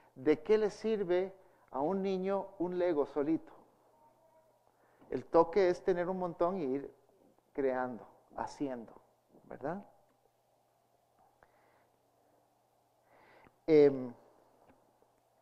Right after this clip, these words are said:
y ese es el modelo que Dios puso para la iglesia. Hay un llamado que Dios le dio a Israel, es una, un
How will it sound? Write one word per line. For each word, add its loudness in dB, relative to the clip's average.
y 6
ese 2
es 0
el 2
modelo 2
que 0
Dios -2
puso -2
para 0
la -4
iglesia. -2
Hay 6
un 2
llamado 6
que 0
Dios 2
le 4
dio 4
a 6
Israel, 4
es -2
una, -4
un -6